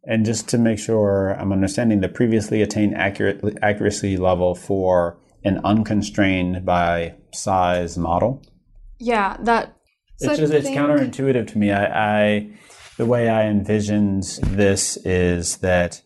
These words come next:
Speaker 1: you know, the, the best performance you're going to get is when you've got a model that's not constrained by,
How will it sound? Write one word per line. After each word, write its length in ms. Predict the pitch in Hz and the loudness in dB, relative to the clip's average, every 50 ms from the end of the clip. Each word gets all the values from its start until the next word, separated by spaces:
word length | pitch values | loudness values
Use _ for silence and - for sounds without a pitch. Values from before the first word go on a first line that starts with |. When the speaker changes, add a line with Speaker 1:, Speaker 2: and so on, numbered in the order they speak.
| _ _ _ _ _ _ _ _ _ _ _ _ - | _ _ _ _ _ _ _ _ _ _ _ _ -6
Speaker 1:
you 120 | 110 110 | -2 0
know, 220 | 107 104 98 98 | 0 2 2 0
the, 720 | 98 98 104 98 95 92 92 92 90 90 87 87 87 87 - - | 0 0 -2 -2 0 0 0 0 0 0 0 0 -2 -6 -10 -6
the 80 | - 98 | -4 0
best 260 | 104 117 123 - - | 0 0 0 0 -2
performance 520 | - 113 - - 120 107 104 104 101 104 - | -6 -8 -4 -2 -2 0 2 0 0 0 -4
you're 100 | 95 92 | -6 -2
going 220 | 101 95 92 90 | -2 0 0 0
to 60 | 90 87 | 0 0
get 340 | 104 123 - - - - | 0 0 0 -2 -4 -4
is 320 | 95 92 90 90 87 - - | -2 0 0 0 -2 -2 -2
when 160 | 98 92 90 | -2 -2 -2
you've 160 | 90 90 87 | -2 -4 -4
got 240 | - 95 90 90 90 | -2 0 0 2 2
a 40 | 87 | 0
model 360 | 87 87 87 90 90 92 90 | 0 0 0 2 2 0 0
that's 220 | 92 90 90 - | -2 -4 -4 -4
not 260 | 98 85 82 - - - | -2 -2 -2 -4 -6 -8
constrained 640 | 87 85 80 - - 92 87 85 85 85 85 85 82 | -8 -8 -8 -6 -2 0 0 0 0 -2 -2 -2 0
by, 600 | 85 82 82 85 82 82 82 82 82 82 80 - | 0 2 2 2 2 0 0 -2 -2 -6 -8 -12